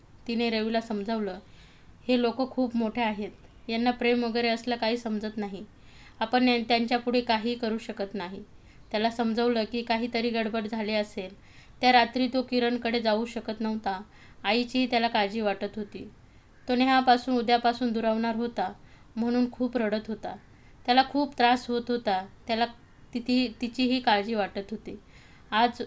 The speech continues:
आपण जर भेटलो तर ते घरचे नेहाला त्रास देतील, मारतील आणि तिचं पुढचं शिक्षण थांबवतील. तिचंही स्वप्न अपूर्ण राहील.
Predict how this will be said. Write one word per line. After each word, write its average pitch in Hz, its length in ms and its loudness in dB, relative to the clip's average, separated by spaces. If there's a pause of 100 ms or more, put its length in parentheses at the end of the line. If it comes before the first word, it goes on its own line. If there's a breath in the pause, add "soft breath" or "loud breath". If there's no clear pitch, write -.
(140)
आपण 254 360 2
जर 247 140 2
भेटलो 233 460 0
तर 226 200 -4
ते 233 180 0
घरचे 220 320 -4
नेहाला 220 300 -2
त्रास 214 300 -2
देतील, 208 440 -4
मारतील 214 560 -2 (440 loud breath)
आणि 220 260 0
तिचं 233 220 -4
पुढचं 233 340 -4
शिक्षण 240 460 -4
थांबवतील. 202 560 -6 (800 soft breath)
तिचंही 269 380 0
स्वप्न 247 340 0
अपूर्ण 220 400 0
राहील. 202 420 -2